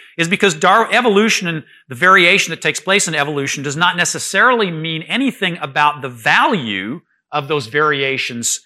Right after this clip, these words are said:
uh, or such. However,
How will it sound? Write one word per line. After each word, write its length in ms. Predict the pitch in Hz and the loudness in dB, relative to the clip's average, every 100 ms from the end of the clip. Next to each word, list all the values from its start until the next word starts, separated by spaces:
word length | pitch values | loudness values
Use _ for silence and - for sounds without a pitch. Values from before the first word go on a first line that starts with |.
| _ _ | _ _
uh, 80 | 120 - | -14 -10
or 360 | 113 107 101 _ _ | -8 -6 -8 _ _
such. 720 | - - 113 78 - - - _ _ _ _ | -8 -4 -4 -6 -10 -10 -12 _ _ _ _
However, 840 | - 190 196 269 247 110 101 151 | -4 0 2 2 0 -4 -10 -14